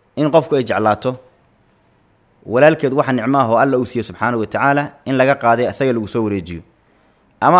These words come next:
aan nicmada asaga iyo haddana rabayaan asaga lagu soo wareejinaya in walaalkii nicmada un la seejiyo. Qofku inay jeclaataa xasad la yidhaahdaa.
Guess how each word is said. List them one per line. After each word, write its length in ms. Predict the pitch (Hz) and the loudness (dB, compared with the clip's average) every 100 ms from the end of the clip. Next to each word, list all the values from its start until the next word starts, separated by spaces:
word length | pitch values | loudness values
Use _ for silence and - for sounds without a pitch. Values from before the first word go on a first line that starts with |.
| 165 | 6
aan 80 | |
nicmada 320 | 156 139 170 147 | 4 2 4 4
asaga 280 | - 156 | 2 0
iyo 100 | 143 | 0
haddana 260 | 131 135 143 | 0 0 0
rabayaan 480 | 131 127 123 65 80 82 | 0 0 -4 -8 -12 -4
asaga 200 | 160 151 | 0 2
lagu 160 | 131 | 0
soo 160 | - 151 | 0 0
wareejinaya 400 | 135 127 143 135 | 0 0 -2 0
in 60 | 139 | 2
walaalkii 400 | 127 123 139 143 | 4 2 0 -4
nicmada 300 | 120 143 139 | 0 2 2
un 120 | 117 | 0
la 80 | 107 | -2
seejiyo. 420 | 110 104 101 104 - _ _ | -2 -4 -4 -8 -10 _ _
Qofku 200 | 135 - | -6 -4
inay 140 | 123 104 | -6 -6
jeclaataa 420 | 87 95 92 98 | -4 -4 -2 -4
xasad 340 | 98 95 92 | -6 -10 -10
la 100 | 85 | -8
yidhaahdaa. 520 | 85 85 82 80 87 | -8 -6 -6 -4 -4